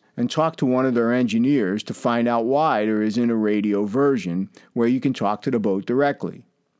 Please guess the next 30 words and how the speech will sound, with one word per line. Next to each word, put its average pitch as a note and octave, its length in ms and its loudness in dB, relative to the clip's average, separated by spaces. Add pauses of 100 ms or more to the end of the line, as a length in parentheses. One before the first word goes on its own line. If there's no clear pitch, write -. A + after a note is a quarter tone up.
(560)
He G3 140 0
told E3+ 320 4
me D#3+ 100 2
that C3 160 0
there A#2 140 2
were G#2+ 160 2
F D3 140 0
C F3 180 -2
C D#3 260 0
rule C3+ 320 2
changes G2+ 680 -2 (200)
and A2+ 100 0
it A#2 40 2
would A#2 180 0
have G#2 100 -2
been G#2+ 140 0
extremely D3+ 580 0
difficult A#2+ 540 -2
for A2+ 120 -6
them A2 220 2
to G2+ 100 0
re-engineer A#2 760 0
to G2 80 -2
stay G#2 340 -2
in G2+ 80 -2
compliance. G2 800 -4 (640)
So C3 180 0
the A2 80 2
latest D3 440 2
version A2 520 0